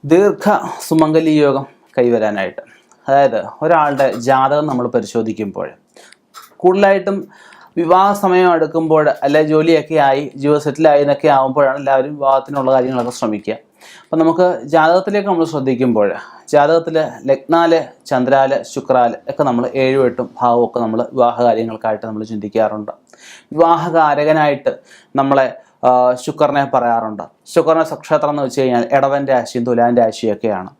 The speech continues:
അപ്പം നമുക്ക് ശുക്രൻ നിൽക്കുന്ന രാശി, ശുക്രനെ ദൃഷ്ടി ചെയ്യുന്ന ഗ്രഹങ്ങൾ ഒക്കെ പരിഗണിച്ചിട്ടാണ് നമ്മൾ ദീർഘമംഗല്യയോഗം പറയുന്നത്.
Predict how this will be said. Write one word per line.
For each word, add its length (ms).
അപ്പം 160
നമുക്ക് 420
ശുക്രൻ 460
നിൽക്കുന്ന 400
രാശി, 540
ശുക്രനെ 440
ദൃഷ്ടി 340
ചെയ്യുന്ന 220
ഗ്രഹങ്ങൾ 640
ഒക്കെ 180
പരിഗണിച്ചിട്ടാണ് 840
നമ്മൾ 380
ദീർഘമംഗല്യയോഗം 1300
പറയുന്നത്. 400